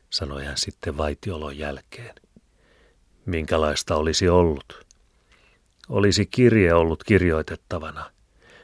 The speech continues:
Ei ole kynämiestä maille sattunut." "Kirjoitetaanpa vaan." "Eihän se näiltä koulun käymättömiltä synny." "Kuuselan Pekka se kirjoittaa. Näkyyhän tuo yrittelevän."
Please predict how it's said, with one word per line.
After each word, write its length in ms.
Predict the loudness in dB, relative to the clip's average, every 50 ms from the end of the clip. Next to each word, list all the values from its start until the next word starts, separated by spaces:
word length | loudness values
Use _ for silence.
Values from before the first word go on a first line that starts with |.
| _ _ _ _ -2
Ei 200 | 0 4 6 8
ole 160 | 8 6 6 4
kynämiestä 680 | 2 2 4 4 6 4 4 2 0 -2 -2 -2 -2 0
maille 340 | 2 4 4 4 2 2 0
sattunut." 880 | -2 0 0 -2 -2 -2 _ _ -14 -14 -14 -16 -20 _ -20 -20 -20 _ _ _ _ _ _ _ _ _ _ _ _ _ _ _ _ _ _
"Kirjoitetaanpa 920 | -12 -8 -6 -6 -6 -6 -10 -10 -12 -14 -14 -10 -8 -8 -6 -4 -4 -2 0
vaan." 280 | 2 2 0 0 -4 -10 -18 _ _ _ _ _ _ _ _ _ _ _ _ _ _ _ _ _ _ _ _ -8
"Eihän 300 | -2 -2 0 0 0 0
se 140 | 0 0 2
näiltä 300 | 4 4 4 2 2 2
koulun 420 | 6 6 8 8 8 6 4 2
käymättömiltä 800 | 2 2 2 2 2 -2 -4 _ -4 -4 -4 -6 -6 -6 -6 -6
synny." 460 | -2 0 0 0 0 -2 -4 -8 -14 -18 _ _ _ _ _ _ _ _ _ _ _ _ _ _ _ _ _ _ _ _ _ _ _ _ _ _ _
"Kuuselan 480 | -2 -2 0 0 0 0 -2 -2 -4 -6 -10
Pekka 300 | -10 -10 _ -10 -6 -6
se 140 | -6 -6
kirjoittaa. 920 | -4 -2 0 0 2 0 0 -2 -6 -8 -12 _ _ _ _ -14 -14 -14 -16 _ _ _ _ _ _ _ _ _ _ _ _ _ _ _
Näkyyhän 460 | -6 -6 -4 -2 0 0 0 0 -2 -2
tuo 220 | 2 4 6 8 8
yrittelevän." 800 | 8 6 6 4 2 0 _ -2 -2 -2 -2 -4 -8 -12 -14 -14